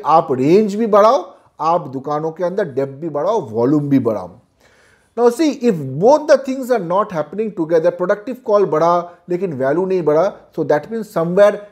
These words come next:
रेंज सेलिंग के ऊपर हमने फोकस उतना नहीं किया। There we need to focus and definitely it will lead to increase in value sale। सेकंड सिनेरियो क्या हो सकता है? Productive call is same but value sales increasing। प्रोडक्टिव कॉल उतना ही है, हमने ड्राइव किया, but प्रोडक्टिव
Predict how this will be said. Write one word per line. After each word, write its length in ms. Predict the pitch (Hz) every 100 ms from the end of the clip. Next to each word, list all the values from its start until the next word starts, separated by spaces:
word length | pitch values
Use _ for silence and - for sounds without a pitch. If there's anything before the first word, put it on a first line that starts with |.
| -
रेंज 280 | 117 170 190
सेलिंग 300 | 185 165 165
के 100 | 160
ऊपर 220 | 151 175
हमने 240 | 147 143 151
फोकस 500 | 135 120 151 147 - _ _
उतना 260 | 131 131 139
नहीं 240 | 120 123 151
किया। 220 | 185 214 - - 107 117
There 180 | 160
we 180 | 202 139 127
need 120 | 127
to 80 | 139 -
focus 320 | 123 - 110 123
and 120 | 110
definitely 480 | 120 151 160 208 311 - _
it 120 | 135 120
will 160 | 139 117 127
lead 180 | 135 -
to 80 | 262 269 226
increase 420 | 110 - 127 127 214
in 100 | 196 110
value 240 | 98 101 -
sale। 120 | - _ _ - -
सेकंड 360 | - 240 302 277
सिनेरियो 400 | 294 277 285 262
क्या 180 | 262
हो 100 | 240
सकता 320 | 226 247 247 269
है? 100 | 262
Productive 440 | 190 226 233 311 -
call 260 | 240 240 233
is 160 | 220 208 -
same 360 | 226 208 143 127
but 160 | 180 185 120 113
value 320 | 135 175 254 254
sales 360 | 165 165 208 - -
increasing। 640 | 117 110 117 117 113 127 104 90 - _ _ _ -
प्रोडक्टिव 420 | - 247 - 320
कॉल 280 | 247 294 277
उतना 240 | 240 269
ही 160 | 269 247
है, 80 | 160
हमने 300 | 147 190 214
ड्राइव 360 | 175 190 208 233
किया, 100 | 247
but 200 | 247 -
प्रोडक्टिव 400 | 196 202 -